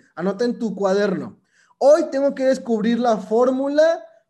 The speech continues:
para llevar a mis socios de fase uno a fase cuatro lo más rápido posible. A través de esta Mindset Call, debo descubrir la fórmula para llevar a mis socios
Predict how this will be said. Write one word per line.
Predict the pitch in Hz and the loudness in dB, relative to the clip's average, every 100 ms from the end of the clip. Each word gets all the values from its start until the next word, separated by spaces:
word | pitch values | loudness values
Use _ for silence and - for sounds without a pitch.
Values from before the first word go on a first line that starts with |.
| _ | _
para | - 208 208 | -2 0 2
llevar | 185 196 190 240 262 | 2 2 4 2 2
a | 247 226 | -2 -4
mis | 202 185 | -2 -2
socios | 202 247 254 277 311 339 - | 0 0 0 -4 -4 -6 -12
de | 175 190 | -6 -4
fase | 208 233 247 | -2 -2 -2
uno | 240 254 254 | -2 -2 -2
a | 247 | -4
fase | 247 226 - 226 | -4 -6 -6 -8
cuatro | 233 202 220 - 240 254 254 - - | -4 0 0 0 -2 -2 -4 -18 -8
lo | 175 | -4
más | 190 214 | 0 2
rápido | 226 220 233 226 | 0 0 0 -2
posible. | 190 175 190 170 117 - | -2 -4 -4 -4 -6 -12
A | 160 | -6
través | 208 233 | -2 -2
de | 277 | -2
esta | 285 | -2
Mindset | 277 254 254 254 240 | -2 -2 -4 -4 -6
Call, | 214 190 139 - _ _ | -2 -2 -2 -10 _ _
debo | 156 262 302 330 | 0 2 2 -2
descubrir | 339 - 233 214 220 226 | -6 -8 -8 -4 -2 0
la | 196 170 | 0 -2
fórmula | - 226 269 320 269 220 196 | -4 0 0 0 -2 -2 -2
para | 196 180 | -4 -4
llevar | 170 180 170 175 254 339 370 | -4 -4 -4 -2 -2 0 0
a | 349 | 0
mis | 277 220 | -2 -6
socios | - 220 214 220 226 - | -6 -4 -4 -4 -4 -6